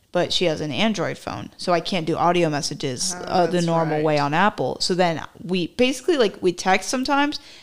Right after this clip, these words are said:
Speaker 1: and then we do Messenger, and I do audio messages.
Speaker 2: Wow.
Speaker 1: Like, I think I just sent her one that was, like, two minutes long, you know.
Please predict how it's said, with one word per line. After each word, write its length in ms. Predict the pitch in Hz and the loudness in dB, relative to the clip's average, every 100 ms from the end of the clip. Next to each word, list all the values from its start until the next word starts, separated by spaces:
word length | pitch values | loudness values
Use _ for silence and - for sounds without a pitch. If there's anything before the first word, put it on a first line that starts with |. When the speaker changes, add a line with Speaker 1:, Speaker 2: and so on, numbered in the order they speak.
| - | -6
Speaker 1:
and 160 | - 190 | -2 2
then 160 | 185 185 | 2 2
we 120 | 175 | 2
do 120 | 170 | 2
Messenger, 600 | 165 170 175 170 165 156 | 2 0 -2 -2 -2 0
and 100 | 151 | -2
I 60 | 156 | -4
do 160 | 160 | -2
audio 340 | 165 165 156 143 | 2 2 2 -2
messages. 680 | 101 - - 78 80 - 156 | -4 -6 -6 -10 -10 -12 -10
Speaker 2:
Wow. 460 | 147 123 110 151 - _ - | -10 -10 -12 -14 -18 _ -10
Speaker 1:
Like, 160 | 160 - | -8 -2
I 120 | 175 | -2
think 160 | 170 165 | -2 -4
I 80 | |
just 260 | 147 170 156 | -2 -2 -2
sent 160 | 165 156 | -2 -4
her 80 | |
one 140 | 131 127 | -4 -6
that 100 | 139 | -6
was, 80 | 131 | -8
like, 160 | 113 | -8
two 140 | - 135 | -6 -6
minutes 280 | - - | -6 -8
long, 260 | - - - - | -8 -10 -12 -8
you 140 | |
know. 80 | 147 | -8